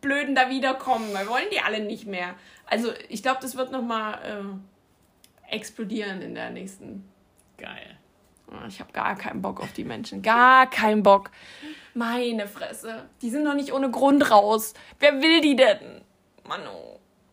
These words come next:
Speaker 1: Das stresst mich richtig.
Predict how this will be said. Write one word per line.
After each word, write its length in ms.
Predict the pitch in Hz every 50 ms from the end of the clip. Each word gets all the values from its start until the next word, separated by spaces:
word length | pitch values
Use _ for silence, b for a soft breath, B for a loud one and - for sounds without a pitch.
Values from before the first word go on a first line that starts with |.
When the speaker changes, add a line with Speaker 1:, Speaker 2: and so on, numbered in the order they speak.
| - B B B B B B B B B B B _ _ _ _ _ _ _ _ _ _ _ _ _
Speaker 1:
Das 120 | _ - -
stresst 420 | - - 311 339 339 - - -
mich 200 | 392 320 - -
richtig. 480 | 220 214 196 190 _ - - - 233